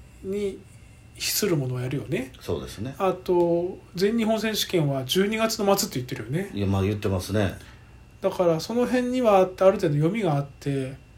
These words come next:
Speaker 1: やってるんだろうけど、どうかね。
Speaker 2: いやー、どうですかね。
Speaker 1: これでも一方でね、これもちょっとあの、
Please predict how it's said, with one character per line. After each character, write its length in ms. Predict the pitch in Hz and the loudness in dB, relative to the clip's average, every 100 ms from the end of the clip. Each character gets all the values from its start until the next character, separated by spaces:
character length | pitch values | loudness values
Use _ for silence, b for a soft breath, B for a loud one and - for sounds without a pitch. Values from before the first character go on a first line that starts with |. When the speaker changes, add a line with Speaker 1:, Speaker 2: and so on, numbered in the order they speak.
| - - - - - | -20 -20 -20 -14 -8
Speaker 1:
や 100 | 139 | -8
っ 60 | |
て 180 | - 175 | -4 0
る 120 | 175 | 2
ん 40 | 165 | 2
だ 120 | 135 | 0
ろ 100 | 131 | -2
う 80 | 127 | -6
け 120 | 127 | -6
ど、 360 | 123 120 117 - - - - b b b b b - - | -6 -6 -10 -18 -20 -20 -20 b b b b b -20 -16
ど 240 | 92 98 | -14 -14
う 20 | - | -10
か 120 | - | -12
ね。 840 | - - - - - - - - | -12 -16 -16 -16 -16 -20 -20 -14
Speaker 2:
い 20 | |
や 60 | - | -10
ー、 840 | - - - - - - - - | -8 -8 -10 -12 -12 -16 -20 -12
ど 120 | 95 92 | -10 -8
う 40 | |
で 100 | - | -10
す 100 | - | -10
か 160 | - - | -10 -12
ね。 40 | - - - B B B B B B B | -14 -16 -18 B B B B B B B
Speaker 1:
こ 100 | 233 | 0
れ 40 | |
で 60 | 233 | 2
も 80 | 175 | 2
一 140 | 180 - - | 0 -2 2
方 180 | 339 339 | 6 6
で 120 | 175 | 6
ね、 340 | 127 131 214 - | -2 -4 -6 -10
こ 120 | - | -10
れ 60 | 220 | -6
も 100 | 240 | -4
ち 80 | 277 | -4
ょ 40 | |
っ 20 | |
と 120 | 269 180 | 2 2
あ 40 | |
の、 380 | 160 151 143 | 2 -2 -4